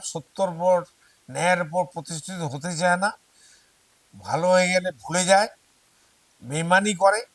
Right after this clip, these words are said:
আপনার মধ্যে সেই সততা, আপনার মধ্যে প্রকৃতি সে সৌন্দর্য বিজ-,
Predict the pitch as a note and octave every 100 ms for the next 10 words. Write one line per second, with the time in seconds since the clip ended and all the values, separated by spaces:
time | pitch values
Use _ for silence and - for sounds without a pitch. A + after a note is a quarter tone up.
0 | _ _ _ _ _ _ _ - C3+ C#3+
1 | F#3 F3+ F#3 E3 F3 D#3 _ _ _ _
2 | _ _ - - E3 F3 D#3+ - - -
3 | - D3+ G3 G3 G3+ A3 - _ _ _
4 | _ _ - A#2 C3+ F3 F3+ F3 F#3 F3+
5 | - D#3+ F3 D#3+ E3 F3+ D#3+ - E3 E3
6 | E3 E3+ F3 E3 - _ - A#2 C#3+ C3